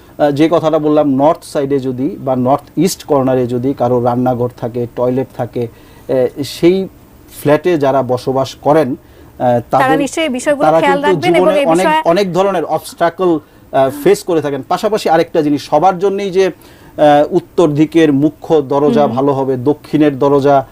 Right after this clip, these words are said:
Speaker 1: ভালো হবে না, বিষয়টা কিন্তু
Speaker 2: এমন
Speaker 1: এমন
Speaker 2: নয়।
Speaker 1: নয়। এটাকে নির্ণয় করার জন্যে কিন্তু আপনার, আহ, জ্যোতিষীয় যে জন্ম ছকটা আমরা তৈরি করি, যে, আহ, হরোস্কোপ তৈরি করি, সেই হরোস্কোপে দেখতে হবে কার জন্যে কোন দিকের এন্ট্রান্স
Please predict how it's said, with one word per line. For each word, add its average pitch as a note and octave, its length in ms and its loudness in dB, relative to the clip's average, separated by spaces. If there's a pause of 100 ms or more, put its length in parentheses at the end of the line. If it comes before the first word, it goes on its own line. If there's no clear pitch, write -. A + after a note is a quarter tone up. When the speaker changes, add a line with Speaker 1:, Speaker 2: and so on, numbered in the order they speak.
(240)
Speaker 1:
ভালো D3 280 2
হবে C#3 220 -4
না, C3+ 120 -2
বিষয়টা D#3 380 -4
কিন্তু D#3+ 240 -4
Speaker 2:
এমন B3 100 0
Speaker 1:
এমন D3+ 260 2
Speaker 2:
নয়। - 80 -4
Speaker 1:
নয়। - 80 -12 (440)
এটাকে G3+ 720 4
নির্ণয় F3+ 500 2
করার D#3+ 400 0
জন্যে F3 320 0
কিন্তু E3 400 0
আপনার, C#3+ 380 0
আহ, - 600 -2
জ্যোতিষীয় F#3 640 2
যে D3+ 180 2
জন্ম D3+ 440 0
ছকটা - 400 -6
আমরা C3+ 180 -2
তৈরি B2+ 280 -2
করি, A#2+ 280 -4 (380)
যে, B2 380 2
আহ, A#2+ 240 -2
হরোস্কোপ C#3+ 540 -2
তৈরি C3+ 180 -2
করি, C#3 180 0
সেই E3+ 200 0
হরোস্কোপে D#3 520 -2
দেখতে C#3+ 280 -2
হবে C3+ 200 0 (100)
কার D3+ 260 0
জন্যে F#3+ 360 -2 (460)
কোন F3+ 300 2
দিকের E3 260 -2 (100)
এন্ট্রান্স C#3 640 -4